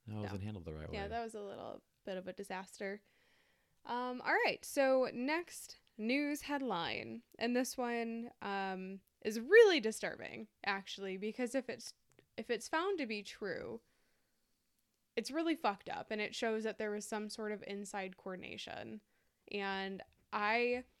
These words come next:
Speaker 2: hope to God that there's not some, like, Congress people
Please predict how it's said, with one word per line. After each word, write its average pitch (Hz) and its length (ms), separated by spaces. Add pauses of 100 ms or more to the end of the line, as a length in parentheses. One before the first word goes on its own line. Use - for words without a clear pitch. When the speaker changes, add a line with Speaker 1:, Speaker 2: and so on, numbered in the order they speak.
(840)
Speaker 2:
hope - 440
to 285 160
God 220 500
that 220 240
there's 208 320
not 202 460
some, 214 600
like, 185 300
Congress 214 580
people 220 540